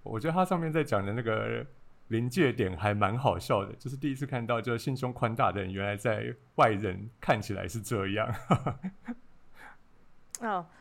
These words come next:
Speaker 2: 我先讲一下这个案例。其实，呃，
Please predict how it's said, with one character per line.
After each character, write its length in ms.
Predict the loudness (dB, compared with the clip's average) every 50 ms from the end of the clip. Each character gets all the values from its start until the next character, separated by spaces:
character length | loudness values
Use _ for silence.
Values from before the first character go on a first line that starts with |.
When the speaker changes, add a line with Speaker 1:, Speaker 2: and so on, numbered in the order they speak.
| -18 -8
Speaker 2:
我 160 | -2 -2 0
先 180 | 0 0 -2 -2
讲 240 | 0 -2 -2 -2 -2
一 40 | -4
下 140 | -4 -4
这 120 | -4 -4 -6
个 60 | -4
案 200 | -2 -2 -2 -2 -6 -10
例。 160 | -12 -12 -12
其 180 | -10 -10 -6
实， 300 | -4 -4 -4 -6 -6 -12 -16 -20 _ _ _ _ _ _ _ _
呃， 180 | 2 2 2 2